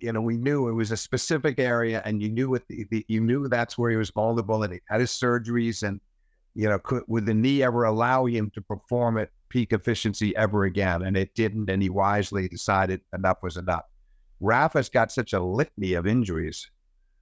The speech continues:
and you just worry about the ribs and the feet,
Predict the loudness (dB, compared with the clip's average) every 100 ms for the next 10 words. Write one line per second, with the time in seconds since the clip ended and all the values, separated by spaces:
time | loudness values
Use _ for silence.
0 | _ -2 0 2 2 2 2 2 4 2
1 | 2 0 0 0 2 2 0 -2 -2 0
2 | 0 -4 _ 0 0